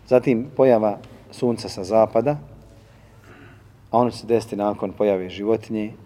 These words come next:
O tim ćemo, kažem, govoriti, inšala, od sljedeće srede jedan po jedan. Međutim, imamo drugi hadis gdje Allahov poslanik, sallallahu alejhi ve sellem, kaže: "Neće se prestati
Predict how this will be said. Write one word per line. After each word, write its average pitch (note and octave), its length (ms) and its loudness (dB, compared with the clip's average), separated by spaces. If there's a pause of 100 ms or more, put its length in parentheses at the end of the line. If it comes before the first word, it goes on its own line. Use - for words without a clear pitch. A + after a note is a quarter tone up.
(380)
O A2+ 80 -4
tim A2 160 -6
ćemo, F#2+ 160 -10
kažem, G#2 320 -8 (160)
govoriti, G#2 320 -6
inšala, F#2+ 360 -4
od F#2+ 120 -12 (140)
sljedeće G2 460 -2 (200)
srede G#2 280 2
jedan G2 260 0 (380)
po G2 60 0
jedan. F2 240 -2 (2500)
Međutim, D3+ 460 2
imamo C#3+ 320 4
drugi D3 260 0
hadis A2 560 0 (640)
gdje A2+ 160 4
Allahov B2 280 6
poslanik, A#2 360 -6
sallallahu A2+ 360 2
alejhi G#2 80 -4
ve - 40 -12
sellem, G#2 200 -8
kaže: A#2+ 360 2 (1700)
"Neće C#3+ 240 4
se C3+ 120 -4
prestati C3+ 580 -2